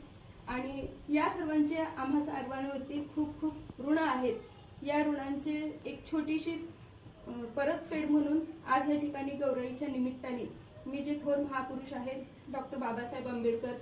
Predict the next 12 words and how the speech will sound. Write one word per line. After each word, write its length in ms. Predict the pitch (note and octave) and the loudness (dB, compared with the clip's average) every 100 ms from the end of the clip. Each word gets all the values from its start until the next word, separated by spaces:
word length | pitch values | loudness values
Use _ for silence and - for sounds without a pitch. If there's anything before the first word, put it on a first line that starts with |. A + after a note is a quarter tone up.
| - - - | -10 -12 -6
छत्रपती 440 | B3+ C#4 C4+ C#4+ | -2 -2 -4 -6
शिवाजी 360 | D4 C#4 B3+ C4 | -2 0 0 -2
महाराज, 340 | - A#3+ A#3 A3+ - - - C#4 | -6 -4 -4 -6 -10 -18 -14 -10
छत्रपती 440 | - C4+ C#4 D4 | -6 -4 -2 -2
संभाजी 440 | D4 B3+ B3+ B3+ B3+ | 0 0 0 0 -4
महाराज, 340 | B3+ A#3 A3 A3 - - - - - | -2 0 -2 -4 -12 -20 -20 -18 -2
राजमाता 720 | C4 B3+ C4+ C4+ C4 B3+ B3+ - | 2 2 2 -2 -2 -4 -4 -6
आऊ 240 | A#3+ B3+ C4+ | 0 0 0
जिजाऊ, 380 | C4 A3 A#3 A#3+ - - - - - - - | -4 0 0 0 -4 -12 -12 -12 -12 -12 -10
अ, 40 | A#3 | -8
महात्मा 540 | A#3+ B3+ C4 C4 D4 | -4 0 0 4 4
ज्योतिबा 380 | C4+ B3 B3+ | 2 -4 -4